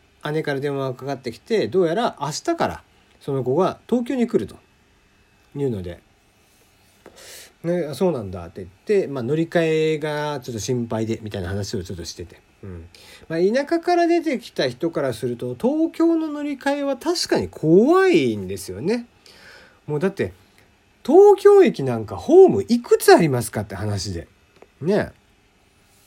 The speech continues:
ましてこう、東京から出てき-、あ、地方から出てきて東京に来て、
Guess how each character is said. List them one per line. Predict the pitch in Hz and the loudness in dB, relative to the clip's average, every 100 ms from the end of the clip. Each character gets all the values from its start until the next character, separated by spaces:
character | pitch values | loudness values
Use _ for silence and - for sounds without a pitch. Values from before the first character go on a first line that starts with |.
| _ _ _ _ - - - - | _ _ _ _ -20 -20 -20 -6
ま | 214 | -4
し | |
て | - | -2
こ | - 135 123 | 0 0 0
う、 | |
東 | 117 156 | 0 0
京 | 156 156 | 0 -2
か | 156 | 0
ら | 151 | -2
出 | 151 | -2
て | 165 156 | -2 -4
き-、 | - 139 | -6 -8
あ、 | 117 | -8
地 | 113 143 | -4 2
方 | 165 | 2
か | 156 | 2
ら | 113 | -2
出 | 120 | -4
て | 180 | -4
き | 185 | -2
て | 135 | -2
東 | 131 127 | -2 -2
京 | 131 | -2
に | 135 | -4
来 | 131 | -6
て、 | - 170 113 | 0 0 0